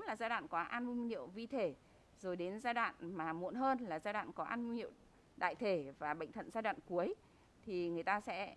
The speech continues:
người ta thấy trong các nghiên cứu này, à, thì, à, vai trò của Iberzactam thì làm giảm được biến chứng thận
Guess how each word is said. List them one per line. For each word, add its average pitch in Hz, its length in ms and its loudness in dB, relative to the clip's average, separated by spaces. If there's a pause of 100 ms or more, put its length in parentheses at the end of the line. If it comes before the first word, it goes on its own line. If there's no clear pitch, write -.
người 175 180 -6
ta 202 120 2
thấy 190 300 -2
trong 233 160 -2
các 254 140 -2
nghiên 240 160 -2
cứu 190 400 -6 (380)
này, 165 300 -2 (200)
à, 151 220 -4 (160)
thì, 185 240 -4 (400)
à, 180 160 0
vai 269 180 2
trò 226 280 6
của 170 300 0 (120)
Iberzactam 269 640 2 (1120)
thì 180 360 0
làm 170 240 -2
giảm 156 280 0
được 147 80 -6
biến 160 180 -6
chứng 196 180 -8
thận - 160 0